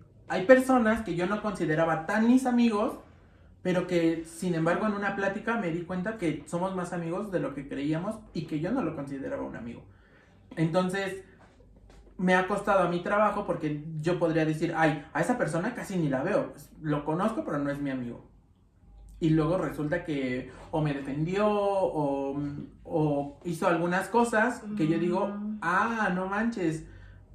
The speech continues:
Speaker 1: se nota que aquí hay cierta amistad". Entonces, sí, para mí también, yo, yo no soy, a ver, no sé si esto tenga que ver con este tema, pero yo soy una persona que, que sí,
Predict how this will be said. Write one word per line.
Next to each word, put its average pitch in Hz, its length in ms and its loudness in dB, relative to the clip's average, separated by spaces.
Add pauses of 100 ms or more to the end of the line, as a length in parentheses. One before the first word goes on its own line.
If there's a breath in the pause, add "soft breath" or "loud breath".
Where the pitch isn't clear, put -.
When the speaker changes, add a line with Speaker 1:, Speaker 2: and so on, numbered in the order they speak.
(120)
Speaker 1:
se 160 140 -4
nota 147 260 -2
que 175 80 -4
aquí 165 180 -2
hay 160 340 0 (100)
cierta 156 480 -2
amistad". 135 440 -6 (840 loud breath)
Entonces, 160 480 0
sí, - 420 -2
para 170 180 2
mí 185 100 -2
también, 190 340 -6 (280 loud breath)
yo, 254 280 2
yo 285 120 4
no - 100 2
soy, 240 200 0
a 156 80 2
ver, 156 200 0 (340)
no 202 180 2
sé 311 60 -2
si 302 120 4
esto 220 160 0
tenga 190 280 0
que 170 60 -2
ver 151 200 2
con 143 540 -2
este 156 260 -4
tema, 214 280 -2
pero 151 260 0
yo 226 160 4
soy 311 220 0
una 226 180 0
persona 160 540 -4 (640 soft breath)
que, 160 580 -2 (220)
que 226 100 4
sí, 254 540 2